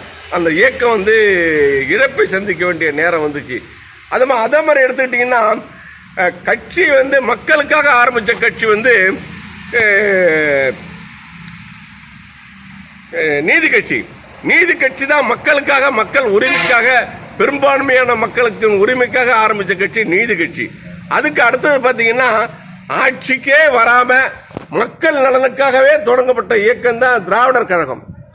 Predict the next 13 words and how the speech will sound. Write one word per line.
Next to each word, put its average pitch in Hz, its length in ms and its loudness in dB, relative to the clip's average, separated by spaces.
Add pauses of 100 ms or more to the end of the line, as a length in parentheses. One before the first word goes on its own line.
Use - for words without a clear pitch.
(300)
திராவிட 262 360 4
கழகம் 220 340 0
நீதி 254 260 2
கட்சி 233 380 -2
ஆட்சி, 240 300 0
ஆட்சியில் 233 340 0
இருக்கும் 240 280 0
போதே 254 280 4
பெரியார் 254 400 2
வந்து 233 180 0
தனிப்பட்ட 226 400 -2
முறையில் 240 360 2
இருந்தாரு. 240 460 2